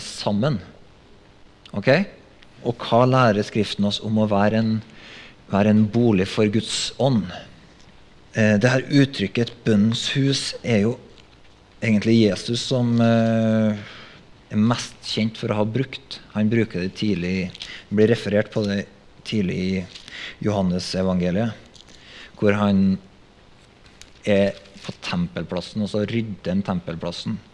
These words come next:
Han, eh, han har, eh, han velter da,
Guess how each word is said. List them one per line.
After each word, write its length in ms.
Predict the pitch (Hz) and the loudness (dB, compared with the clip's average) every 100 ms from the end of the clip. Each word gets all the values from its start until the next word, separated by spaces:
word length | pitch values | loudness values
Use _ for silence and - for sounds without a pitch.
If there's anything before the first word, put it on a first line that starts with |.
| - - - - - - - - | -20 -20 -20 -20 -20 -20 -12 0
Han, 240 | 101 98 | 2 4
eh, 260 | 95 95 90 95 - - - - - - - - - - - - - - - - - - - - - - | 4 2 0 -6 -18 -20 -20 -20 -20 -20 -20 -20 -20 -20 -20 -20 -20 -20 -20 -20 -20 -20 -20 -20 -20 -18
han 260 | - 107 95 | -2 2 2
har, 440 | 98 95 101 98 | 2 0 2 2
eh, 840 | 95 98 95 92 90 87 76 - - | 2 2 2 0 -2 -4 -6 -10 -8
han 220 | 104 95 | -4 0
velter 680 | 95 117 107 90 - - 92 | 2 2 2 -2 -10 -6 -2
da, 300 | 95 92 95 | -2 -2 -4